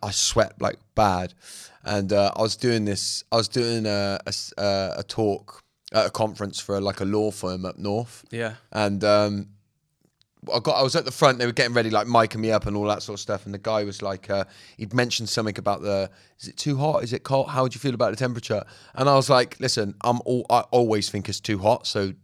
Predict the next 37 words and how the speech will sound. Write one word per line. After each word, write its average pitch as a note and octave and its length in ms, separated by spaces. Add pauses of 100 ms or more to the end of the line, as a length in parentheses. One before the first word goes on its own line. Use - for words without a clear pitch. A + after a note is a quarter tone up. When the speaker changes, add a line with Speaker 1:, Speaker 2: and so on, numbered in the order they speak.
Speaker 1:
don't A#2 180
let G2 160
me G#2 100
be G2+ 160
the G2 120
judge." A#2 340 (300)
I - 40
was G#2+ 120
like, A2 200
"When A2+ 200
I'm A2+ 120
talking, B2 460
I'm A#2+ 140
like A#2+ 160
Lee A#2+ 160
Evans." G2+ 400
And A2 80
he's B2 160
like, D#3+ 240
"Oh, G3 320
so - 160
it's C#3+ 140
gonna D#3+ 180
be D#3 260 (140)
witty F#3 320
and F3+ 100
upbeat." F#3+ 440 (100)
<laughs> D3 100
I D4+ 80
was A#3 140
like, C4 280 (600)
"No, C3+ 400
I - 80
just D#3+ 340
sweat F3+ 300
like D3 240
crazy." D3 540